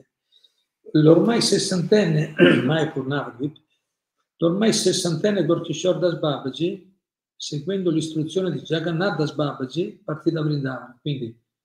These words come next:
quando ho sentito di questo, Bhattivinoda Thakur aveva scoperto il luogo di nascita di Chaitanya Mahaprabhu,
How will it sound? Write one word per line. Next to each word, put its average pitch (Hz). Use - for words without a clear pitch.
quando 147
ho 143
sentito 151
di 135
questo, 156
Bhattivinoda 139
Thakur 143
aveva 135
scoperto 143
il 131
luogo 135
di 127
nascita 135
di 120
Chaitanya 139
Mahaprabhu, 139